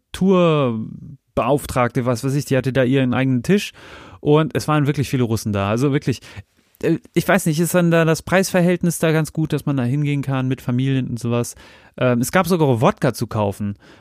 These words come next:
Ähm, dann, dann ist die Frage, so schmeckt denen das Essen? Ich hab im Buffet da gesehen, irgendwie viele haben das, sich super viel von genommen. Ist das, äh, muss ich jetzt dann weiterarbeiten mit einem russischen Stereotyp,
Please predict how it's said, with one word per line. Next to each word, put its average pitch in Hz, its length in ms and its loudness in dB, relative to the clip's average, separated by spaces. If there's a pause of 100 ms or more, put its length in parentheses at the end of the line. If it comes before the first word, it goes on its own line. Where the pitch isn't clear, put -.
(120)
Ähm, 123 400 0
dann, 151 300 -2
dann 214 160 4
ist 208 140 2
die 196 60 0
Frage, 185 280 0
so 165 60 2
schmeckt 226 360 0
denen 143 140 4
das 113 160 0
Essen? 123 220 -2
Ich 143 120 0
hab 175 120 -2
im 160 140 2
Buffet 190 300 2
da 185 100 2
gesehen, 170 460 0
irgendwie 165 220 0
viele 170 260 -2
haben 165 120 0
das, 156 160 -2
sich 139 320 -4
super 160 220 0
viel 175 240 -2
von 151 440 -4
genommen. 151 480 -2 (480)
Ist - 220 0
das, 208 200 -2 (100)
äh, - 140 -8 (420)
muss 202 280 4
ich 190 100 0
jetzt - 260 -2
dann 175 180 2
weiterarbeiten 175 760 0
mit - 140 -2
einem 139 340 0
russischen 180 440 0
Stereotyp, 185 580 0